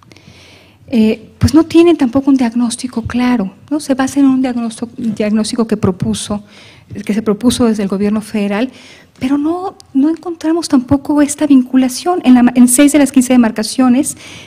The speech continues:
el objetivo definido para el programa no tiene relación con el objetivo establecido a nivel federal. Se habla de mejorar condiciones de vida, que sin lugar a dudas, ver bien, pues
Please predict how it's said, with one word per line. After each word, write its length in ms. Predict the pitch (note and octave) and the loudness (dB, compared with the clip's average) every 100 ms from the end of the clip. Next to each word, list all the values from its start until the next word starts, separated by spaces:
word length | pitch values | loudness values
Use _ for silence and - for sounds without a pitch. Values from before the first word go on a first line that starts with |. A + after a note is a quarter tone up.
| - | -2
el 120 | A#3 | 4
objetivo 420 | A3+ A3+ A#3+ C4+ C#4+ | 4 4 2 4 4
definido 560 | B3 B3 A#3+ C4+ C#4 | 4 4 4 4 2
para 160 | B3 G#3+ | 2 0
el 80 | G#3+ | 0
programa 640 | G3+ G#3 A#3+ B3 A3 C4+ - - - - - | 2 4 4 4 4 0 -8 -20 -20 -20 -2
no 140 | B3 B3 | 2 6
tiene 180 | C4+ | 6
relación 360 | B3+ A3 - A#3 | 6 2 0 0
con 160 | A#3 A3 | 2 0
el 80 | G#3 | 0
objetivo 380 | G#3+ G3+ G#3 A3 | -6 -4 -2 -2
establecido 640 | G#3+ G#3+ F#3 - G#3+ G3+ G#3 | -2 -4 -4 -4 -4 -2 -2
a 60 | |
nivel 260 | G3+ F3+ F3+ | -4 -6 -8
federal. 460 | - F3+ F3 - - _ _ - - - | -10 -12 -12 -14 -18 _ _ -20 -20 -14
Se 200 | - A#3+ | -6 -2
habla 200 | A#3 B3 | 0 0
de 120 | A3 | 0
mejorar 380 | G#3 - G3+ A3 | -2 -2 -4 -2
condiciones 420 | A#3+ G#3 A3+ G#3+ | -2 -2 -6 -8
de 80 | G#3+ | -6
vida, 220 | C4+ C#4+ | -6 -6
que 120 | C#4 | -6
sin 220 | B3 G#3 | -4 0
lugar 240 | G3+ G3+ A3+ | 2 2 0
a 80 | A#3 | -2
dudas, 560 | A3 G3+ G#3+ A3+ A3+ | -4 -4 -2 -2 -4
ver 320 | - F3+ G#3+ A#3 | -8 -4 -4 -4
bien, 360 | G#3+ G3 B3+ - _ _ _ _ _ _ _ _ _ | -4 -4 -6 -12 _ _ _ _ _ _ _ _ _
pues 300 | - F3+ - | -10 -8 -8